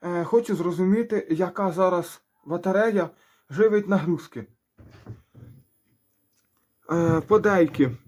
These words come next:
Зараз, е, нуль вісімдесят чотири забирається з акумулятора, напруга на акумуляторі сідає. Дивимося, літієва батарея ч-, дає чотири і п'ять ампера. Е, деївська батарея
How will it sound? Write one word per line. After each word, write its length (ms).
Зараз, 520
е, 320
нуль 420
вісімдесят 360
чотири 300
забирається 560
з 60
акумулятора, 840
напруга 440
на 120
акумуляторі 640
сідає. 600
Дивимося, 760
літієва 540
батарея 540
ч-, 300
дає 340
чотири 520
і 100
п'ять 500
ампера. 640
Е, 340
деївська 640
батарея 600